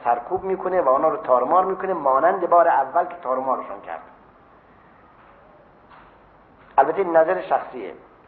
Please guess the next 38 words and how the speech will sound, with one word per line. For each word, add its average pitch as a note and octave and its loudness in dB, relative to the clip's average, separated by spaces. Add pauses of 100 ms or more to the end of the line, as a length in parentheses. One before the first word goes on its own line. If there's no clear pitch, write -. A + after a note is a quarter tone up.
(760)
شاید E3 2
بیشتر E3+ 0 (440)
جمهور C#3 -6
علما C#3 2
بر D#3+ 4
اینند F3+ -2
که F3+ -12
به D3 -6
موجب C3+ -6
بیان C3 0
قرآن C#3 0
هر F3 4
دو D3 -6
بار E3 4
گذشته، A#2 -10 (2000)
ولی F#3+ 0
شاید E3+ 2
می‌شود C#3 -4
از A#2 -6 (180)
متن A#2 -8
قرآن A#2 -8
چنین E3+ -6
استنباط F3+ -2
کرد F#3 -2
که E3+ -12
بار C3 2
دوم B2+ -4
هنوز D3+ -2
صورت C#3 -2
نگرفته F3 0
و C3+ 0
فساد B2+ -4
بنی B2 -4
اسرائیل B2 -6
به B2+ -6
اوج B2+ -2
نرسیده E3 2
هنوز. F3 -2